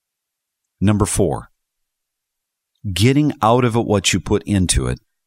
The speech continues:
is an important component of life. It's one of the precepts of life. The more I put into my life, the more I get out of it. My dad used to say, "Garbage in, garbage <laughs> out," right? So if you eat Cheetos all day, eventually you're gonna become a Cheeto.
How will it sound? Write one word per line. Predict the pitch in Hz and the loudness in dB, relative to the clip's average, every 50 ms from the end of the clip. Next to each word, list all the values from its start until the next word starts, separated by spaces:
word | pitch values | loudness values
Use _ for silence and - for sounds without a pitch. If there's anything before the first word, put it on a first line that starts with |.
| _ - | _ -6
is | - 92 87 | -2 0 2
an | 98 95 | 2 2
important | 87 80 - 110 107 101 95 | 0 0 0 -2 -2 -2 -4
component | - 87 95 95 92 87 78 | -4 -2 -2 -2 0 -2 -2
of | 78 82 | -2 -2
life. | 82 76 69 67 82 | -2 -2 -2 -2 -4
It's | 82 - - - - | -4 -2 -2 -4 -4
one | 104 101 107 110 113 | -2 -2 -2 0 0
of | 110 | 0
the | 107 104 | 0 0
precepts | - 131 151 190 - - 87 - - - | -2 -2 -2 0 0 0 -2 -2 -2 -4
of | 78 60 | -4 -4
life. | 62 53 53 - - - _ _ _ _ _ _ _ _ _ _ _ _ _ - | -4 -6 -6 -6 -10 -18 _ _ _ _ _ _ _ _ _ _ _ _ _ -2
The | 110 110 | 0 2
more | 113 117 123 143 156 151 | 2 4 4 4 4 2
I | 85 98 127 123 | 2 2 2 0
put | 104 - 127 127 | 0 0 0 0
into | 113 123 127 127 - - 117 | 2 2 0 0 0 0 0
my | 107 104 101 95 92 | 2 2 2 2 2
life, | 95 95 101 113 117 - - | 2 2 2 0 0 -2 -2
the | 101 | 0
more | 98 95 95 95 | 2 2 4 2
I | 90 87 87 | 2 2 0
get | 85 82 87 92 87 - - | -2 -2 -2 -2 -2 -2 -2
out | - 85 87 80 | -2 -2 0 -2
of | 73 64 58 | -2 -4 -6
it. | 58 - - - - _ _ _ _ _ _ _ _ _ _ _ _ _ _ _ _ _ - | -8 -10 -12 -16 -20 _ _ _ _ _ _ _ _ _ _ _ _ _ _ _ _ _ -2
My | 95 98 98 | 0 2 2
dad | 82 101 101 107 107 101 | 2 2 2 2 2 2
used | 101 107 101 - - | 2 2 2 2 0
to | 98 90 | 0 0
say, | - - 113 113 | 0 2 0 0
"Garbage | 110 101 107 107 113 104 101 87 - 110 | 0 0 2 2 2 0 0 -2 0 0
in, | 120 127 117 | 0 0 0
garbage | 92 101 101 107 101 101 85 - | 2 2 2 2 0 0 -2 -2
<laughs> | 85 - - - | -2 -2 -2 -4
out," | 85 - - - - _ _ _ - - - - - | -4 -6 -8 -18 -20 _ _ _ -20 -20 -20 -14 -8
right? | - 87 90 107 127 - - - - - - - | -4 -2 0 0 -2 -4 -6 -12 -20 -16 -8 -2
So | - - 113 | 0 2 2
if | 107 92 92 | 2 2 2
you | 110 113 113 | 2 4 4
eat | 123 135 151 143 - - - - | 4 2 2 0 -6 -10 -6 -2
Cheetos | - 139 135 127 120 123 120 123 120 113 113 | 0 2 2 4 4 4 4 4 2 2 4
all | 104 107 113 107 | 4 4 2 2
day, | 107 104 95 95 98 95 | 2 2 2 2 2 2
eventually | 98 92 82 92 85 101 104 101 - - 107 95 98 98 | 0 0 -2 0 0 0 0 0 0 0 0 0 2 2
you're | 90 92 | 0 0
gonna | 87 98 92 87 | 0 0 -2 -2
become | 90 87 - 98 90 87 | -2 -2 -2 -2 -2 -2
a | |
Cheeto. | 87 - - 80 64 57 50 50 | -2 -2 -2 -4 -4 -6 -8 -10